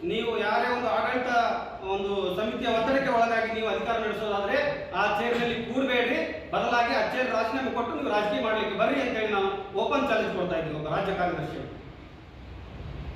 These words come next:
ನಿಮ್ಮ ನೈತಿಕೆಯನ್ನು ಉಳಿಸ್ಕೋಬೇಕಲ್ಲ? ಜನರಿಗೆ ಉತ್ತರ ಕೊಡೋದಿಲ್ಲಲ್ಲ.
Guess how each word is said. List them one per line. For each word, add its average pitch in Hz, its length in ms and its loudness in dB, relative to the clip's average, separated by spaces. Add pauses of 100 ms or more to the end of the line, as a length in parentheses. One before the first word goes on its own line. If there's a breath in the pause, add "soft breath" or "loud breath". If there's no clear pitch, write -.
(1500)
ನಿಮ್ಮ 196 220 4
ನೈತಿಕೆಯನ್ನು 330 440 2
ಉಳಿಸ್ಕೋಬೇಕಲ್ಲ? 285 540 0 (1500)
ಜನರಿಗೆ 311 380 6
ಉತ್ತರ 302 140 2
ಕೊಡೋದಿಲ್ಲಲ್ಲ. 262 560 2